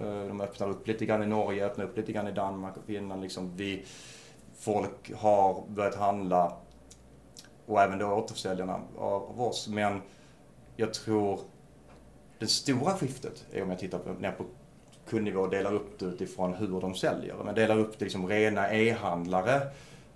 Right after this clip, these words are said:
rena butikshandlare, så här, de har mindre än, så här, tjugo procent på e-handeln till exempel. Och, eh, de som är relativt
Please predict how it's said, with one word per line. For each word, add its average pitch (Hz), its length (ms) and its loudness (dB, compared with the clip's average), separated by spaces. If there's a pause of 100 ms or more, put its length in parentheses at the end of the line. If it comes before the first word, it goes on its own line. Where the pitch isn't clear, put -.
(480)
rena 107 600 6 (100)
butikshandlare, 98 800 2
så - 80 0
här, 90 80 2
de 95 100 -2
har 95 360 2
mindre 98 680 -2
än, 90 200 0 (720)
så - 140 -4
här, 87 120 2 (240)
tjugo 101 360 0
procent 92 400 0
på 104 100 4
e-handeln 98 400 4
till 127 100 4
exempel. 98 520 -2
Och, 98 460 -4
eh, 95 220 0
de 95 200 0
som 95 180 -4
är 92 160 0 (180)
relativt 92 720 -2